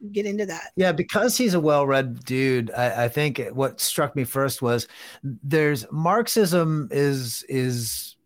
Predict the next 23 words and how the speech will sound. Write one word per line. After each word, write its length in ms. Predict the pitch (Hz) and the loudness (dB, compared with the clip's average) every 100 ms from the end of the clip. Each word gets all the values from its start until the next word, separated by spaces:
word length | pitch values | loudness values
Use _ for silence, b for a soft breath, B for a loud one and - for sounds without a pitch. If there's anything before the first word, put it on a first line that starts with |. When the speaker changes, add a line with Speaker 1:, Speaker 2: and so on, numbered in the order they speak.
| _ - | _ -6
Speaker 2:
rooted 540 | 139 156 147 135 123 | 0 2 2 2 0
in 260 | 107 127 123 | -4 -4 -2
this 160 | 120 | -2
Hegelian 720 | - 113 120 120 131 131 123 117 | -4 -4 -2 0 2 2 0 0
dialectic, 640 | 110 113 107 107 - 110 | 0 0 0 -2 -6 -10
Hegel's 680 | - 139 143 135 131 - - - | -6 -2 0 0 -2 -6 -10 -10
philosophy 680 | 117 113 113 117 - 117 | -4 0 0 -2 -6 -6
of 140 | 110 101 | -4 -6
how 260 | - 117 | -4 -2
you 380 | 120 117 113 107 - | 0 -2 -2 -4 -10
come 380 | - 123 120 120 - | -6 -4 -2 -4 -6
arrive 460 | 110 104 104 113 104 | -8 -4 -2 -2 -4
at 100 | - | -8
truth. 400 | - 113 87 - B B B 127 | -10 -8 -10 -14 B B B -12
And 100 | - | -4
for 120 | 139 | -2
Hegel, 480 | 170 196 196 180 160 | 2 2 4 4 2
it 100 | 135 | 0
was 160 | 127 | -2
sort 160 | - 117 | -2 -4
of 140 | 98 B B B | -6 B B B
thesis, 960 | - - 185 185 - 185 170 - - - _ _ _ _ - | -18 0 2 4 2 2 0 -2 -6 -10 _ _ _ _ -6
antithesis, 1080 | 160 160 175 156 160 143 - 143 127 - | -2 -2 -2 -2 0 -2 0 -2 -2 -8